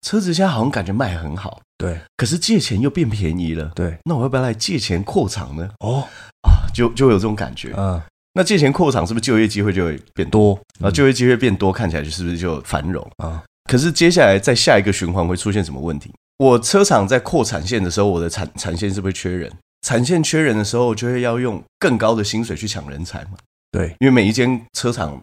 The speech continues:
Speaker 1: 一定都是变得更繁荣嘛。
Speaker 2: 是。
Speaker 1: 那我要把这个薪资拉高去抢到人才之后，成本是不是就转嫁到售价？
Speaker 2: 是。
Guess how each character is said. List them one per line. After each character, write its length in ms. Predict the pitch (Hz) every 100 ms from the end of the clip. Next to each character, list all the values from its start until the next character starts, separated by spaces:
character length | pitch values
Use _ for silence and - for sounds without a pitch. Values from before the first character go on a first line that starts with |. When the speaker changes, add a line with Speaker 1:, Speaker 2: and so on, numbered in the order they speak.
| -
Speaker 1:
一 100 | 95
定 160 | 98
都 100 | 92
是 260 | 90 85 69 -
变 100 | 87
得 60 |
更 140 | 85 104
繁 180 | - 69
荣 180 | 73 71 85
嘛。 80 | -
Speaker 2:
是。 280 | - 101 78 - _
Speaker 1:
那 100 | 170
我 160 | 147
要 200 | 110 127 107
把 240 | 120 87 90
这 120 | -
个 80 | 139
薪 320 | - - 185
资 200 | 180 175
拉 220 | 160 151
高 240 | 151 151 147
去 160 | 156
抢 240 | 139 - 85
到 140 | 110
人 200 | 92 82
才 240 | 90 92 80
之 220 | 82 98
后， 320 | 107 82 - -
成 200 | 117 135
本 160 | 107
是 120 | 92
不 80 | 110
是 40 | 107
就 80 |
转 200 | 107 82
嫁 100 | 82
到 140 | 92 90
售 200 | - 80
价？ 240 | 82 71 - -
Speaker 2:
是。 240 | 107 85